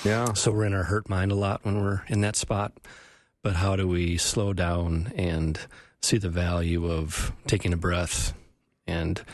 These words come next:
Speaker 2: not being offensive or not interrogative when we speak?
Speaker 1: Mm-hmm.
Speaker 2: And then how do we try to listen to understand and validate? And that takes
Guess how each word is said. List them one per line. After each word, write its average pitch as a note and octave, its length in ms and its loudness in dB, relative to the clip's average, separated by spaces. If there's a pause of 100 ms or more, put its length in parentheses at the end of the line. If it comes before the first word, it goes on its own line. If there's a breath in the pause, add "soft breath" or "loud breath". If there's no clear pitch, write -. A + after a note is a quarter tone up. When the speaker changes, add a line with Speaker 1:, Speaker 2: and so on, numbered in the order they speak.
(600 loud breath)
Speaker 2:
not F#2 360 0
being F2 260 0
offensive E2+ 760 -2
or F2 40 0
not F2 220 0
interrogative F2 760 0
when D#2 140 0
we D#2 80 0
speak? - 460 -2 (560)
Speaker 1:
Mm-hmm. G2 260 2
Speaker 2:
And A2 120 0
then F2+ 80 0
how F2+ 200 0
do F#2 100 0
we F2+ 220 0 (120)
try F#2+ 200 0
to E2+ 60 -2
listen E2+ 360 0
to F2 100 -2
understand E2 460 -2
and D#2+ 100 0
validate? E2 500 -2 (420 loud breath)
And D3+ 80 2
that D#3+ 140 0
takes - 320 -2